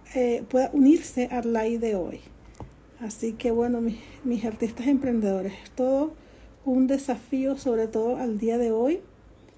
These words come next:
eh, el mantenerse activo, sobre todo en las redes sociales, sobre todo en las diferentes plataformas, porque a veces creemos que, eh, de hecho, puede demandar muchísimo tiempo el hecho de mantenerse, mantener esa act-, esa,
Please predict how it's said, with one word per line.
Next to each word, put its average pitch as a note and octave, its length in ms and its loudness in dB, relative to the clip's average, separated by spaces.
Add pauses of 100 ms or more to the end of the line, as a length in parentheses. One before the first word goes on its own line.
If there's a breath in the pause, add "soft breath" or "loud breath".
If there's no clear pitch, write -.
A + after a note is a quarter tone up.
(880)
eh, A#3+ 640 -4 (920 loud breath)
el A#3+ 100 -2
mantenerse A#3+ 640 0
activo, B3+ 580 -4
sobre A3 280 -2
todo A3 280 0
en B3+ 80 0
las A#3+ 160 -2
redes A3 220 -2
sociales, G#3 500 0
sobre G#3+ 220 0
todo G#3+ 280 0 (340 loud breath)
en B3+ 80 2
las A#3 60 4
diferentes A3 440 0
plataformas, G#3+ 640 -2 (100)
porque G#3+ 220 -6
a G#3 60 2
veces G#3+ 420 -2
creemos A#3+ 480 0
que, C4+ 240 0 (640 loud breath)
eh, A#3 260 6
de A3 220 2
hecho, D4 240 0
puede A3+ 260 2
demandar A#3+ 640 4
muchísimo C4+ 680 4
tiempo D4+ 640 2
el A#3 160 0
hecho A#3+ 260 -2
de B3 160 0
mantenerse, A3+ 720 -2
mantener A3+ 440 0
esa B3+ 180 -4
act-, - 240 -10
esa, A#3+ 640 -2